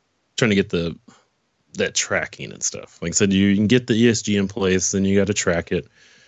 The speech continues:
and then you could easily set up this, this system of, of how you can tie that all together. In anything Al Gore is involved in, I, that, that part just, I don't know how people still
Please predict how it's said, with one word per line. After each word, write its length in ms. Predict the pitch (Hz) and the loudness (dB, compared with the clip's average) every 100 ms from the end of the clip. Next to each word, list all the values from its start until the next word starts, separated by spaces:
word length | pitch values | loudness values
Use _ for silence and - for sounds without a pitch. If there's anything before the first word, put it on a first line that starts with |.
| _ - | _ 0
and 100 | 117 | 4
then 80 | 123 | 4
you 100 | 113 | 4
could 140 | 90 | 2
easily 320 | 107 87 98 | 0 2 0
set 280 | - 98 90 | 0 -2 0
up 220 | 92 - - - | -2 -4 -16 0
this, 420 | 98 85 - - _ | 0 2 -2 -6 _
this 160 | 120 - | -8 -4
system 480 | - 101 - 95 95 | -2 -2 -2 -6 -8
of, 220 | 104 95 _ _ _ _ _ _ _ _ _ _ _ _ _ _ _ - | -16 -20 _ _ _ _ _ _ _ _ _ _ _ _ _ _ _ -4
of 200 | 101 82 | -4 -2
how 120 | 101 | 0
you 140 | 110 | 0
can 140 | 98 92 | 0 -6
tie 180 | 92 90 | -2 -2
that 140 | 80 | 0
all 140 | 78 | -2
together. 400 | 73 71 143 - _ _ _ _ _ _ _ _ _ _ _ _ _ | -6 -8 -10 -12 _ _ _ _ _ _ _ _ _ _ _ _ _
In 240 | 110 104 98 | 0 0 2
anything 600 | 151 160 156 117 110 104 92 _ _ - | 2 2 2 2 2 -2 -8 _ _ -6
Al 160 | 117 107 | 0 0
Gore 340 | 98 92 90 | 2 2 2
is 160 | 82 82 | 0 -4
involved 360 | 76 73 67 | -6 -8 -8
in, 120 | 73 73 | -10 -10
I, 120 | 82 - | -12 -16
that, 260 | - 98 101 | -12 -12 -2
that 240 | 117 117 | 0 0
part 240 | - 123 87 | 2 2 2
just, 420 | 101 - - - _ - | 0 0 -4 -10 _ -8
I 80 | 127 | 0
don't 140 | 123 | 4
know 100 | 120 | 4
how 100 | 110 | 2
people 460 | 101 107 101 90 80 _ _ _ _ _ | 0 0 2 0 -2 _ _ _ _ _
still 500 | - 110 101 90 | -2 2 2 2